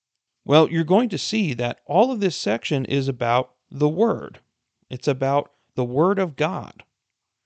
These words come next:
And so in this regard, he's talking about being quick to hear God's Word, being quick to hear what the Holy Spirit is commanding and convicting us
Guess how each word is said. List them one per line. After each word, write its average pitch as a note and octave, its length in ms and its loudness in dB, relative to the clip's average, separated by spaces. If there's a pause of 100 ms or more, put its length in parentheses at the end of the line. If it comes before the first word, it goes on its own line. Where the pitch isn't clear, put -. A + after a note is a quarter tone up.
(260)
And C3+ 160 -2
so D#3+ 260 2
in C3+ 160 -2
this F3+ 300 -2
regard, D3 640 0 (420)
he's - 160 -8
talking G#3+ 420 0
about D#3+ 360 -2
being D3 260 -2
quick - 460 -8 (120)
to C#3 180 -8
hear D3+ 580 -4 (240)
God's B2 560 -6
Word, C3 460 -2 (1000)
being C3 220 -4
quick A3 280 -4
to F#3 120 -6
hear F3+ 420 -2
what C#3 360 -4
the B2+ 100 -6
Holy D#3 340 -2
Spirit D3 480 -4
is B2 140 -8
commanding C3 640 -6
and A2+ 140 -12
convicting A#2+ 760 -8
us - 300 -14